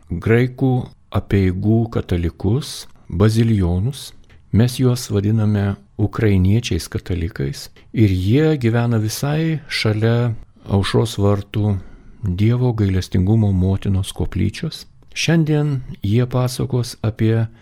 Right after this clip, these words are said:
Lietuvoje gyvenusi, dirbusi jų šventąjį ir mūsų šventąjį,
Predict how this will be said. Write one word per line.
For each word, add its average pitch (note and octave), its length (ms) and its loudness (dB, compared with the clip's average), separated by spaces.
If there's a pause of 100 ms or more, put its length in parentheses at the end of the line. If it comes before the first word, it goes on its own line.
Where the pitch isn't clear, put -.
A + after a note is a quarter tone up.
Lietuvoje G#2 640 0
gyvenusi, A2+ 840 0 (500)
dirbusi G#2 840 -2 (340)
jų G2+ 320 2
šventąjį G#2+ 680 -2 (200)
ir E2 80 -2
mūsų F2 400 0
šventąjį, A2+ 600 -2